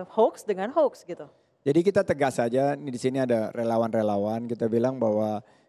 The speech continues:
Speaker 2: kita punya sekitar sembilan puluh tiga dan ditambah dengan simpul relawan dari Mas Agus dan Pok Silvi yang bergabung dengan kita. Tegas saja kita bilang kita nggak mentolerir, eh, hoax dan fake news. Jadi berita bohong dan hoax itu,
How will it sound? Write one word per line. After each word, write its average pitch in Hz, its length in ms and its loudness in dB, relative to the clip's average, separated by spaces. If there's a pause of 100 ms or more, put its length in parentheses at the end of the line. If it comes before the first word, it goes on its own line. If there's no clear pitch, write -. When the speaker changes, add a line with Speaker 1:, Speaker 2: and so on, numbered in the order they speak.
Speaker 2:
kita 127 240 2
punya 135 400 0
sekitar 113 500 -2
sembilan 117 380 -2
puluh 120 180 -2
tiga 127 300 2
dan 139 100 0
ditambah 127 580 0
dengan 120 460 -6 (400)
simpul 139 400 0
relawan 131 460 0
dari 120 180 0
Mas 117 220 -4
Agus 113 320 -4
dan 113 240 -2
Pok 117 140 -2
Silvi 123 420 0
yang 127 160 -2
bergabung 113 420 -2
dengan 113 240 -6
kita. 123 460 0 (400)
Tegas 127 320 0
saja 123 260 0
kita 143 220 0
bilang 123 240 0
kita 135 240 -2
nggak 123 240 -4
mentolerir, 117 680 -2 (300)
eh, 113 260 -6
hoax 120 300 0
dan 120 180 -4
fake 127 300 -2
news. 127 480 0 (360)
Jadi 127 220 -4
berita 127 340 -2
bohong 123 680 0
dan 117 180 -4
hoax 117 520 0
itu, 147 420 0